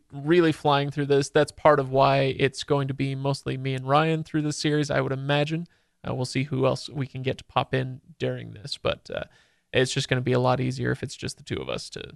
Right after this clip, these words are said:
schedule and read and all that stuff. So, anyway, thanks for listening, everybody. Uh, again, make sure that you visit us, patreon dot com slash legendarium, if you wanna support the show, uh,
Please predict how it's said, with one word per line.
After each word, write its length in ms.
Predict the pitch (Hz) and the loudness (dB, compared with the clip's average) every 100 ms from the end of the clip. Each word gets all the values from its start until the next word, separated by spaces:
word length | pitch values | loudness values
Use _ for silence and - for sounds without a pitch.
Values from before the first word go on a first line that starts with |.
| - | -12
schedule 520 | - 156 147 117 87 | 2 2 4 -2 -4
and 100 | 80 | -2
read 240 | 120 110 76 | 2 2 0
and 100 | 78 | -6
all 100 | 73 | -6
that 160 | 58 | -6
stuff. 220 | - - - | -6 -6 -6
So, 280 | - - - _ _ _ _ _ - | -2 -2 -2 _ _ _ _ _ 2
anyway, 300 | 208 175 147 | 6 10 8
thanks 260 | - 180 - | 8 4 4
for 160 | 185 | 2
listening, 380 | 170 175 175 170 | 4 2 2 2
everybody. 640 | 165 156 165 160 156 151 | 4 6 6 6 4 2
Uh, 220 | - 131 90 _ | 0 -4 -4 _
again, 400 | 151 143 147 143 | -2 4 4 4
make 160 | 143 143 | 2 0
sure 300 | - 156 143 | 2 2 2
that 260 | 135 - | 0 0
you 260 | 135 131 131 | 0 0 2
visit 280 | 147 147 143 | 2 4 4
us, 160 | 139 | 4
patreon 460 | - 156 - 151 139 | 4 2 4 2 2
dot 160 | 135 | 0
com 240 | - 143 139 | 0 0 0
slash 320 | - 131 - | 0 0 0
legendarium, 640 | 143 135 135 139 143 143 | 0 0 0 2 2 2
if 120 | 139 - | -2 -4
you 60 | |
wanna 140 | 135 135 | -4 -4
support 320 | - 180 170 | 0 0 2
the 80 | 160 | 0
show, 500 | - 156 151 151 - - | 6 8 8 6 2 -2
uh, 220 | 78 | -4